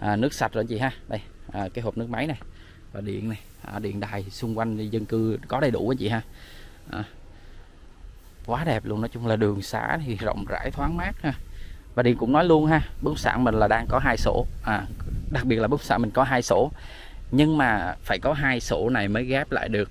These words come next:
cái, à, mảnh đất, à, vuông vắn đẹp đẽ như vậy anh chị ha. À, nói chung là bên này này, như bên này này, à, từ bên này qua đó là khoảng đâu đó là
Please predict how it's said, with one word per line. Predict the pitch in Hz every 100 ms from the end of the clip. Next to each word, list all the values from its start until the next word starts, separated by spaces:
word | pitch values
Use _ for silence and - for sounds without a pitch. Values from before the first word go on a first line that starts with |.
| -
cái, | 139 147
à, | 139 120
mảnh | 110 107
đất, | 139 135
à, | 131 117
vuông | 110 120 131 123
vắn | 131 165
đẹp | 110 -
đẽ | 85 127
như | 127
vậy | 107
anh | 117
chị | 120
ha. | 135 135 - - - - -
À, | 98 110 - - -
nói | 127
chung | 139
là | 127 110 110 110
bên | 127 127
này | 117
này, | 107 - -
như | 120 117
bên | 120
này | 107
này, | 107 - - -
à, | 95 98 - - - - -
từ | 107
bên | 104 117
này | 104
qua | 113 113
đó | 117 - - - - -
là | - 101 95 98
khoảng | - 92 117
đâu | 113
đó | 120
là | 147 110